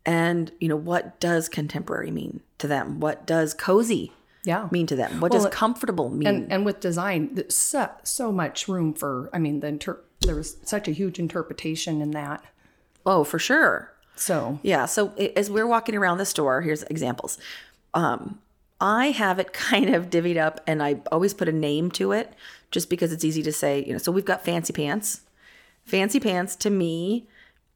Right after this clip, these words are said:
Speaker 1: is traditional. It's an older couple, um, that, you know, kids have moved out. Now it's a chance for them to do it their way.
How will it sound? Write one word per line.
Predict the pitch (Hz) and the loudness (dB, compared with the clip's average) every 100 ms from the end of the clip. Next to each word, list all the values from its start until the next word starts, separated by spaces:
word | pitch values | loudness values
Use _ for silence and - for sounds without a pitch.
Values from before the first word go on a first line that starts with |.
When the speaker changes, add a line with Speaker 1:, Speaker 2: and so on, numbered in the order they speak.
| _ | _
Speaker 1:
is | 208 190 175 170 - - _ | 4 6 4 0 -4 -12 _
traditional. | - 180 170 170 208 240 330 339 _ _ _ _ - | -4 0 0 2 2 2 -2 -8 _ _ _ _ 2
It's | 185 165 - | 2 2 0
an | 160 156 - | -2 -2 0
older | 160 175 196 | 0 2 0
couple, | 202 185 - 190 208 233 - _ _ - | 0 -2 -2 0 0 -2 -10 _ _ -4
um, | 156 139 107 - - - | -2 -2 -4 -8 -12 -6
that, | 165 160 151 147 - | 0 2 2 0 -2
you | 156 | -4
know, | |
kids | - - 202 | -2 -2 0
have | 196 | 0
moved | 190 185 175 | 0 0 0
out. | 175 170 160 | 2 0 0
Now | 165 156 170 | 0 0 -2
it's | - | -4
a | |
chance | - 175 170 | -4 -4 -4
for | 156 | -2
them | 160 | -2
to | 156 | -2
do | 147 | 0
it | 143 147 | 0 0
their | 160 180 | 0 2
way. | 180 165 165 165 160 170 | 2 2 2 2 2 0